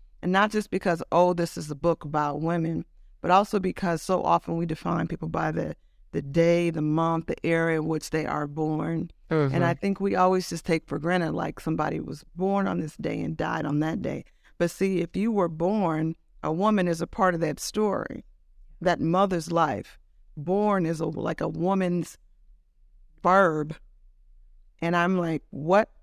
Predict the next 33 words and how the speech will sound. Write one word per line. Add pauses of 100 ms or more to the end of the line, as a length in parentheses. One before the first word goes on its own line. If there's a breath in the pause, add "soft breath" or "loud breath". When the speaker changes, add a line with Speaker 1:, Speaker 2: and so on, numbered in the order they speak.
(260)
Speaker 1:
were
the
moms
doing? (360)
How
were
the
moms
influencing
the
women (240 soft breath)
to
become, (840)
um,
who
they
were
going
to
be, (920)
um,
or
not
influencing? (140)
Speaker 2:
Mm-hmm. (640)
Speaker 1:
Let's
talk
about
their
lives.
Let's
talk
about